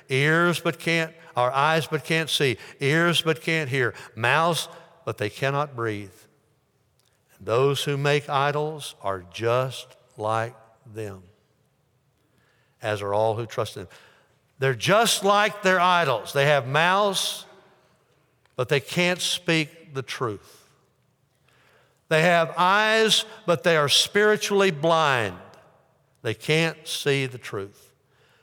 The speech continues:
They have ears, but they're spiritually deaf.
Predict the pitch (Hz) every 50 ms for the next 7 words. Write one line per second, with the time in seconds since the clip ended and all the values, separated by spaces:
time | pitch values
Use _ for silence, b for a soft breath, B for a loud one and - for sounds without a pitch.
0 | b b b b b b b b 165 160 165 190 185 175 165 175 185 208 220 226
1 | 247 240 247 247 226 - - 202 190 190 - 170 165 147 - - - 220 226 233
2 | 233 - - 202 208 196 175 160 208 214 202 175 - -